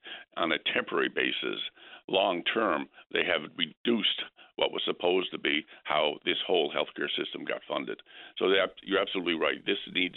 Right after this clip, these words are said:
to be a made in Canada solution, not just simply ten provinces and two territories arguing about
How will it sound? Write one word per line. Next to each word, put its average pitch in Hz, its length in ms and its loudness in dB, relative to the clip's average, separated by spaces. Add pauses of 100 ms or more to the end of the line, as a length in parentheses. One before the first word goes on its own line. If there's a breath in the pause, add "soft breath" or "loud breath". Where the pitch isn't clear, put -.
(120)
to 87 80 -10
be 73 380 0 (360 loud breath)
a 76 280 2 (160)
made 90 220 4
in 82 140 0
Canada 101 540 0
solution, 69 420 -2
not 80 180 -2
just 87 220 -2
simply 76 400 -2 (440 loud breath)
ten 85 240 -2
provinces 73 540 -2
and 71 160 -6
two 87 180 -2
territories 71 640 0
arguing 71 440 -2
about 71 320 0